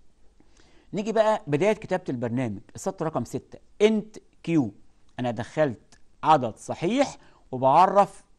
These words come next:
إنه int أهو، إنه عدد صحيح، متغير اسمه q والعدد صحيح. وهو قال لي دخله عن طريق المفاتيح، فدخله عن طريق لوحة المفاتيح اللي هو السطر رقم سبعة، q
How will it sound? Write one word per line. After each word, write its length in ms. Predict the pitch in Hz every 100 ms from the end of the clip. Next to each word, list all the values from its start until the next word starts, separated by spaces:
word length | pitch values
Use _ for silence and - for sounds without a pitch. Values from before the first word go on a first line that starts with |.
| -
إنه 400 | 160 160 151 170
int 160 | 147 113
أهو، 120 | 101
إنه 320 | 123 127 131
عدد 240 | 160 196
صحيح، 380 | 196 156 151 113 107
متغير 440 | 123 120 147 151 151
اسمه 240 | 160 151 165
q 220 | 214 339 - -
والعدد 500 | 143 147 170 180 175 -
صحيح. 440 | - 151 135 95 - - _ _ - -
وهو 180 | 113 139
قال 120 | 202
لي 100 | 254
دخله 360 | 214 180 185 202
عن 120 | 175
طريق 260 | 151 185 175
المفاتيح، 500 | 151 151 143 208 214
فدخله 580 | 139 131 - 170 165 135
عن 80 |
طريق 240 | 120 123 151
لوحة 160 | 156 185
المفاتيح 520 | 185 208 214 233 202 -
اللي 120 | 147
هو 40 |
السطر 380 | 143 185 190 117
رقم 280 | 123 160 208
سبعة، 420 | - 247 165 139 - - - -
q 40 | -